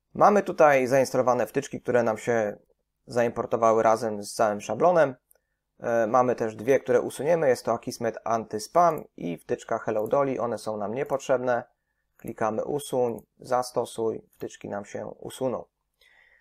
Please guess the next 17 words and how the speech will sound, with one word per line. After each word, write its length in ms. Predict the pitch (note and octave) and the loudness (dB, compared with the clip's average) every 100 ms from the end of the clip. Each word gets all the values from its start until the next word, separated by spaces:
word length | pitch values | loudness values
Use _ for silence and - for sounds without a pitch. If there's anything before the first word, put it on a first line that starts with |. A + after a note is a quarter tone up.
| _ | _
Razem 400 | C3+ D#3+ G#3 E3+ | 6 8 8 4
z 120 | D3 | 0
importem, 760 | - C#3 C#3 C#3 C3+ A#2+ A2 - _ _ _ _ _ - | -6 0 4 4 4 2 2 -8 _ _ _ _ _ -10
e, 420 | A2+ G#2+ G#2+ G#2+ | -4 -2 0 4
razem 340 | A#2 B2 A#2+ | 4 4 0
z 80 | - | -4
importem, 760 | B2 - C3 B2+ C3 B2 A#2 A2+ | -6 4 4 4 2 2 2 -2
e, 480 | - A2+ A2+ A2 G#2+ | -4 -2 0 0 0
całej 320 | A#2 B2 A#2 | 4 4 4
tej 140 | G#2+ | 0
strony 380 | - A#2+ B2+ C#3 | -4 -2 0 2
również 320 | C3+ C3+ B2+ | 2 2 0
zaimportowała 580 | A2+ A2+ A2 A#2 A2+ A2 | -2 -4 -4 -4 0 0
nam 140 | A2+ | 0
się 340 | G#2+ A#2+ A2 G#2+ | -4 -6 -4 -4
zakładka 640 | A2 - A#2+ - - A2+ | -6 0 2 2 0 0
blog. 600 | A2 A#2 B2 B2+ - - | 0 4 8 8 8 -2